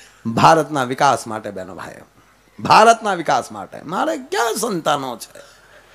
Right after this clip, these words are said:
આપણા માટે કરી રહ્યો છે, બેન ભાઈ.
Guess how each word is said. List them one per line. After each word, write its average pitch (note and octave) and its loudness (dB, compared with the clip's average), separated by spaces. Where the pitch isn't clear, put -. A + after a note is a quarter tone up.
આપણા A3+ 8
માટે C#4+ 8
કરી D4 4
રહ્યો D4+ 6
છે, A#3 2
બેન D#4 0
ભાઈ. F#4 -4